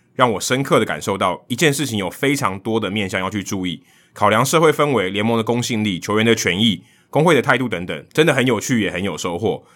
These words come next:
最后想许愿一下，近日看过一个说法，天使队应该要趁今年在高点的时候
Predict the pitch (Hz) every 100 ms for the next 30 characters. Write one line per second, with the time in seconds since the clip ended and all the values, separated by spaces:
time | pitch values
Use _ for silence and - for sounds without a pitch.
0 | _ - 202 170 143 139 95 123 127 90
1 | - 98 80 - 180 180 160 151 147 131
2 | 120 123 123 87 76 143 165 98 117 113
3 | 120 127 123 123 117 - 113 95 123 120
4 | 90 110 107 107 110 82 69 71 85 87